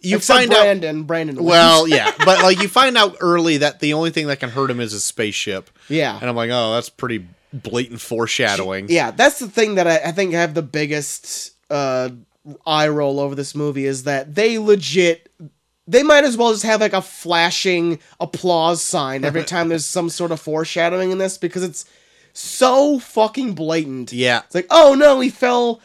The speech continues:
Speaker 2: on his spaceship and cut his hand." Is that gonna come
Speaker 1: I've
Speaker 2: back?
Speaker 1: never bled before.
Speaker 2: <laughs> Is
Speaker 1: Yeah.
Speaker 2: that gonna come back in any
Speaker 1: <laughs>
Speaker 2: way?
Speaker 1: The, I,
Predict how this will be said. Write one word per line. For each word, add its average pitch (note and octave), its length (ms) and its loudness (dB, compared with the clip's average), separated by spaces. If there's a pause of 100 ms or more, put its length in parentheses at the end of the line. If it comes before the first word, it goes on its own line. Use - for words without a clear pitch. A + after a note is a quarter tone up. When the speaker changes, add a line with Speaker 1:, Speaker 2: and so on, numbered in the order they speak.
(140)
Speaker 2:
on A3 120 -4
his A3 160 -2
spaceship A3+ 440 0
and G3 140 -2
cut G3+ 180 -4
his G3 160 -2
hand." F#3+ 380 -2 (1000)
Is F3+ 200 -4
that G3 280 -2
gonna F#4+ 200 4
come G4+ 280 6
Speaker 1:
I've G4+ 80 4
Speaker 2:
back? A#4+ 360 8 (220)
Speaker 1:
never C4 160 8
bled A3+ 560 6
before. A#3 300 6
Speaker 2:
<laughs> A3+ 80 8 (2500)
Is C4 140 2
Speaker 1:
Yeah. B3 100 4
Speaker 2:
that D#4 240 4
gonna A4 280 4
come D4+ 340 6
back - 400 2
in - 160 2
any C#4+ 260 4 (120)
Speaker 1:
<laughs> C4+ 40 -2
Speaker 2:
way? C#4+ 640 6 (480)
Speaker 1:
The, E3 320 0 (140)
I, E3 220 2